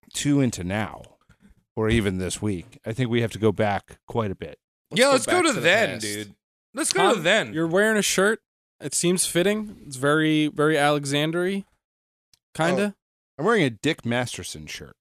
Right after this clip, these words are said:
Speaker 2: Well, he's got a long flowing hair and a wreath of laurels around his head.
Speaker 1: He's a nice man. He was on one of our episodes. He was on
Speaker 2: Yeah.
Speaker 1: the Doctor Seuss episode.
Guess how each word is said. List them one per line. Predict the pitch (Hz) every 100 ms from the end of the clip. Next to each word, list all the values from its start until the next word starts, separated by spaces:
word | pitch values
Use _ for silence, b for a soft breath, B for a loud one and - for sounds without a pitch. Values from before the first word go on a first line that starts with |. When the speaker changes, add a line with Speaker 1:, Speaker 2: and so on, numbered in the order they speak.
| -
Speaker 2:
Well, | 127 165
he's | 156
got | 180 180
a | 151 139 - -
long | 156 190 185
flowing | - 185 180 165
hair | 170 165 165
and | 151
a | 120
wreath | 120 143 139 - -
of | - 131 113
laurels | 123 127 117 110
around | 104 92
his | 90
head. | 90 -
Speaker 1:
He's | - 139
a |
nice | 180 175 -
man. | 160 101 80
He | 113
was | 120
on | 135 135 131 131 123
one | 131
of | 131 123
our | 120
episodes. | 127 - - - - -
He | -
was | 107
on | 123
Speaker 2:
Yeah. |
Speaker 1:
the | 113
Doctor | 113 107 101
Seuss | - 95 -
episode. | 65 - - -